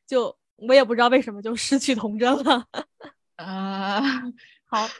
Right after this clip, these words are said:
Speaker 1: 那我就来给大家介绍一下这个婚礼汤、已婚汤是怎么做的。这个婚礼汤呢，它主要的内容有三项，一个是肉丸儿，一个是汤，还有里面可以去加一些那种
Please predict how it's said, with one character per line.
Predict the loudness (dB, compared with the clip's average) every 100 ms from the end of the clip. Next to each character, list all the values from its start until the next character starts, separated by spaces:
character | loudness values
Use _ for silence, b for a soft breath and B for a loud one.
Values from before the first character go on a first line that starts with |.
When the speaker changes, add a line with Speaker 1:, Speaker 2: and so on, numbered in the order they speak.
| _
Speaker 1:
那 | -2 2
我 | 2
就 | 2 2
来 | 2
给 | -2
大 | -4 0
家 | 0 0
介 | -2 0
绍 | 0 0
一 |
下 | -2 -4 -4
这 | -6
个 | -8 -10 -12 -16 _ _ _ 0
婚 | 4 4
礼 | 2
汤、 | -2 0 2 0
已 | -4
婚 | -6 -6
汤 | -2 0
是 | 0
怎 | -4
么 | -10
做 | -4 -2 -2
的。 | -6 -14 -20 -8
这 | 2
个 | 4 4 2
婚 | 0 -4
礼 | -4
汤 | 0 0 2
呢， | 0 0 -6 _ _ _ -2
它 | 4 6 6 2 -4
主 | 0
要 | 4 4
的 | 2
内 | 2 0
容 | 0 -2
有 | -4
三 | -4 -4 -2
项， | 0 0 -2 -16 _
一 | 0
个 | 2 2
是 | 0 -4 -4 -8 -2
肉 | 2 2
丸 | 2
儿， | -2 -4 -6
一 | -8 -2
个 | 0
是 | 0 -4 -4
汤， | -4 0 0 0 -4
还 | -2
有 | 0 0
里 | -2
面 | -8 -12
可 | -4 -4
以 | -4 -8
去 | -10 -10
加 | -2 0 2
一 | -2
些 | -4 -4 -2
那 | -2
种 | -4 -6 -6